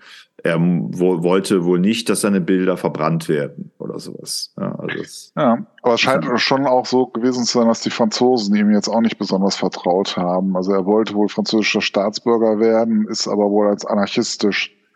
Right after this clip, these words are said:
Speaker 2: eingestuft worden und hat deswegen die französische Staatsbürgerschaft nicht bekommen.
Speaker 1: Ja, äh,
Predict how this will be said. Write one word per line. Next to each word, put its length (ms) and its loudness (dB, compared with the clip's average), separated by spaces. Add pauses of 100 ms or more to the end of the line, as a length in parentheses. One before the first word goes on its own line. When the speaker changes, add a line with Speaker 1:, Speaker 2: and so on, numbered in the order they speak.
(340)
Speaker 2:
eingestuft 760 0
worden 500 2
und 320 -2
hat 200 0
deswegen 280 0
die 80 0
französische 480 -2
Staatsbürgerschaft 880 -2
nicht 200 -12
bekommen. 440 -6 (180)
Speaker 1:
Ja, 400 0
äh, 460 -2